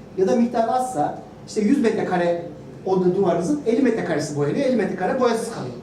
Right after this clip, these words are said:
Ya da boyanızın kalitesi çok düşük, boyuyorsunuz ama arkada hala duvar gözüküyor. Bağırsaklarda o vaziyette. Kişiler arasında böyle bir fark ortaya çıkıyor. İşte birden ona kadar numaralandıralım. Bir numaralı bağırsağa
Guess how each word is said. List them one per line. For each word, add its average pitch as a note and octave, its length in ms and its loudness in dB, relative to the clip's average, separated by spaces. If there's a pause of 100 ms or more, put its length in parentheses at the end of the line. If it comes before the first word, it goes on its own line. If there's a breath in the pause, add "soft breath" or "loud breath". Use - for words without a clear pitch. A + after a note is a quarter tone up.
(260 loud breath)
Ya G3+ 80 4
da G#3 140 2
boyanızın A#3+ 280 2
kalitesi A#3+ 320 -2
çok D4 200 -2
düşük, D4 280 0 (500)
boyuyorsunuz D4 380 4
ama C4+ 160 2
arkada B3 340 0
hala B3+ 240 0
duvar G#3+ 180 2
gözüküyor. D3+ 420 -6 (920)
Bağırsaklarda C4 560 0
o F3+ 100 2
vaziyette. - 420 -6 (1300)
Kişiler D4 360 0
arasında B3+ 420 2
böyle A#3+ 160 4
bir - 40 -2
fark G#3+ 300 0
ortaya D3+ 220 -2
çıkıyor. - 200 -2 (100)
İşte G3+ 240 0
birden A3 280 4
ona G#3 220 2
kadar A3 340 -2 (720)
numaralandıralım. E3 640 0 (1080)
Bir E4 240 6
numaralı G#3 580 2 (640)
bağırsağa G#3 600 0